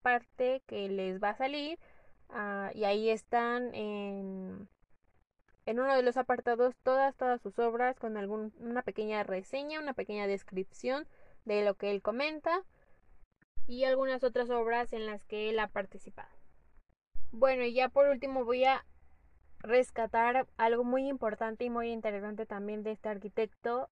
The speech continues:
es que en cada una de sus obras busca también implementar la sustentabilidad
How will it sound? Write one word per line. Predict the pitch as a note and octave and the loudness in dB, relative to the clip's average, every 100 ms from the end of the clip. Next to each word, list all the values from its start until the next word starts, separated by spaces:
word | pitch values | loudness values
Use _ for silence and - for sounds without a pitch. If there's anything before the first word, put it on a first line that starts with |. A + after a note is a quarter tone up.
| - | -2
es | A3+ A3 | -2 -2
que | - A3+ - | -2 -4 -2
en | A3 G#3+ | -4 -2
cada | B3+ B3+ | 0 0
una | B3+ A#3 | 0 -2
de | G#3+ | -2
sus | G#3 | -2
obras | A#3 A3+ A#3+ B3+ | 0 0 0 -2
busca | G#3+ B3 B3 C4 | 0 -2 0 -4
también | A#3+ A3 A3 A3+ | -2 -2 -2 -4
implementar | A#3 G#3+ G#3 G3+ G#3+ A3 | -6 -6 -6 -6 -2 0
la | A3+ A3 | 0 -2
sustentabilidad | A3 G3+ G3+ G3+ G3+ G3 G3 G3 G#3 | -6 -6 -6 -4 -4 -2 -2 -2 -2